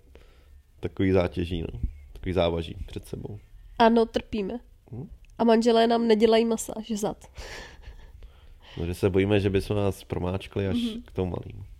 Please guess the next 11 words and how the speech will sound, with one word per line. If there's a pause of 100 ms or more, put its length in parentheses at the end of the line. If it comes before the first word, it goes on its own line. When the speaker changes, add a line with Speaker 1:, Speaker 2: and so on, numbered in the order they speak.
Speaker 2:
Jasný. (840)
No
tak
jo,
tak (160)
dostaneme
se
k
tomu
porodu
teda.